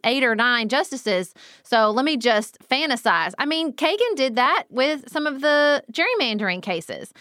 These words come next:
And that's what happens when you're trying to pave this teeny, tiny road, one brick at a time.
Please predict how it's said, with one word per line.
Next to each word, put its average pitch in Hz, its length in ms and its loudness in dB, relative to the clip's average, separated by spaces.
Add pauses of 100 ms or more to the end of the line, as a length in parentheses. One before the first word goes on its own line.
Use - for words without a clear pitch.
(180)
And 247 100 0
that's 330 160 0
what 359 100 0
happens 392 360 0
when 240 160 0
you're 240 80 0
trying 269 340 0
to 226 240 0 (640)
pave 254 300 2
this 233 160 2
teeny, 254 340 0
tiny 233 300 -2
road, 233 320 2
one 226 160 2
brick 240 240 0
at 233 60 2
a 196 80 0
time. 240 640 2